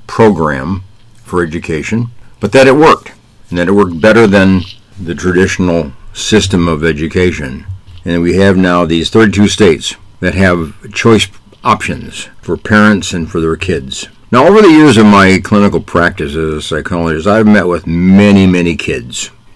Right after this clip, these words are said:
often in junior high and high school, that are just at odds with the educational system, with the teachers, with the administration, and it's a battle. These kids are not doing very well. The educational system is not serving them well.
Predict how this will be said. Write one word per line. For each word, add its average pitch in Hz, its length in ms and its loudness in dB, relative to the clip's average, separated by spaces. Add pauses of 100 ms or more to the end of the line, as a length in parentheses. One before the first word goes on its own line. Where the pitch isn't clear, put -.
(100)
often 85 300 0
in 85 140 0
junior 87 280 -2
high 90 380 0
and 82 160 -2
high 87 160 -2
school, - 360 -10 (440)
that 82 160 -4
are 85 140 0
just 98 320 0
at 90 120 -2
odds 107 440 0
with 90 140 -2
the 92 100 0
educational 85 640 -4
system, 73 600 -10 (300)
with 71 180 -14
the - 80 -14
teachers, 101 500 0
with 78 140 -4
the 73 60 -8
administration, 98 800 0 (260)
and 110 540 2
it's 117 200 -4
a 110 60 2
battle. 104 380 -2 (160)
These 85 200 -6
kids 95 280 2
are 98 160 4
not 110 180 4
doing 139 220 2
very 78 140 2
well. 65 280 -6 (300)
The 82 100 -2
educational 95 520 2
system 107 380 2
is 95 140 4
not 104 240 2
serving 131 380 2
them 71 160 -2
well. 65 340 -10